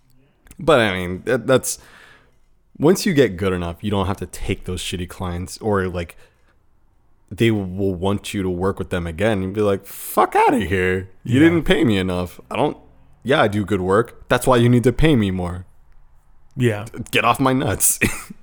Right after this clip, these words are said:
Speaker 1: <laughs>
Speaker 2: I had a client for a while that, um,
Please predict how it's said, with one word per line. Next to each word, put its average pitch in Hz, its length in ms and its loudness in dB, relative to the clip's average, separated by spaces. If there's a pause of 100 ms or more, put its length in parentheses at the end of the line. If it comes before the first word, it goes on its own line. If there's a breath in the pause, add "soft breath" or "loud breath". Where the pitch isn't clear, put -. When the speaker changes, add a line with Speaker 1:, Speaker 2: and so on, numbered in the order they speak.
Speaker 1:
<laughs> - 500 -20
Speaker 2:
I 139 120 -2
had 127 160 2
a 104 40 -4
client 107 420 -6
for 113 160 -4
a 104 60 -2
while 104 520 -8 (280)
that, 110 540 -4
um, 110 540 -10